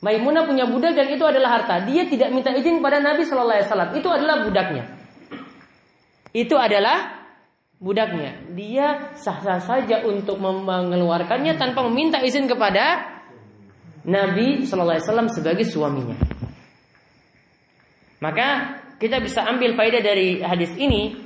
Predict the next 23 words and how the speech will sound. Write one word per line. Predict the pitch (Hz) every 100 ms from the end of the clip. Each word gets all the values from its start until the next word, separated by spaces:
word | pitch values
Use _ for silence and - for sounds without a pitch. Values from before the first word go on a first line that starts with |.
| - - _ _ _ -
ya, | 147 156
atau | 170
ini | 220 233
adalah, | 196 180 190 190 - - - -
eh, | 156 165 160 160 160 156 156
kita | 190 214
ambil | 202 220
pendapat | 196 202 226 214
yang | 180
lebih | 165
kuat | 160 220
dalam | 190 180
masalah | 160 156 156 -
ini. | 214 233 240 190
Boleh | 247 269 277 294 311 339 - - - -
seorang | - 220 - 254 262 269 262
istri | 240 - 254 269 262
membelanjakan | 247 311 277 262 254 247 233 269 294 294 233
hartanya | 226 240 285 339 330 -
sendiri | 233 208 196 247 294
tanpa | 226 214 214 233
izin | 240 233
suami. | 190 160